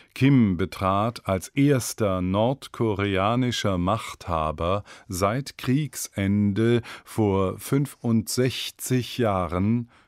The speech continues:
südkoreanischen Boden. Merkel erwarten bei Trump-Besuch strittige Themen.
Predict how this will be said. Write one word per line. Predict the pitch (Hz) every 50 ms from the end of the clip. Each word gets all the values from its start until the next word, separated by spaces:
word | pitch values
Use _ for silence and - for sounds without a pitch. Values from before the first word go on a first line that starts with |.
| _ _ _ _ _
südkoreanischen | - 92 92 117 147 160 156 - - - 147 135 120 123 120 110 98 90 87 87 98 104 101 - - 135 135 139 135 117 104
Boden. | 110 101 92 85 76 - 80 73 67 64 - - _ _ _ _ _ _ _ _ _ _ _ _ _ _ _ _ _ _ _ _ _ _ _ _ _ _ _ _ _ _ _ _ _ _ _ _ _ _ _ _ _ - - _ _
Merkel | 117 123 127 160 196 196 - - 185 180 180 175 175 175 175 - -
erwarten | 117 110 110 101 95 110 110 120 131 143 151 - - - 165 170 165 165 165 165 165 151 123
bei | 120 110 107 104 104 101 98 -
Trump-Besuch | - - 117 113 123 151 170 165 - - _ - 110 104 95 90 95 107 120 131 147 151 156 147 - - - - -
strittige | - - - - 110 117 123 131 127 - 147 139 123 131 143 143 - -
Themen. | - 160 160 147 127 104 90 80 71 - -